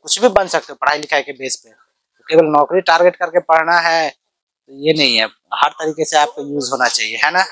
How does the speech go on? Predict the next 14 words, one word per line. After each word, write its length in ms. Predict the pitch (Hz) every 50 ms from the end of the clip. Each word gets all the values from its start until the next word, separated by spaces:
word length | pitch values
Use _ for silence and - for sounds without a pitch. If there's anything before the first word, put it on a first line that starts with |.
| - _ _ _ _ _ _ -
पढ़ाई 240 | 127 135 143 151 160
इसलिए 240 | 156 - 156 160 151
हमेशा 320 | 143 143 151 - - 165 -
काम 280 | - 147 151 151 147
आता 260 | 135 135 - - 131
है, 160 | 135 139 156 175 - _ _ _ _ _ _ _ _ _ _ _ _ _ _ _ _ _ 120
नौकरी 220 | 127 131 151 156
target 280 | 143 147 147 147 151 147
करके 220 | - 160 147 160 156
तो 120 | - 156
पढ़ना 260 | - 147 151 147 151
ही 120 | 156 156 143
है, 60 | 127
लेकिन 180 | 127 123 143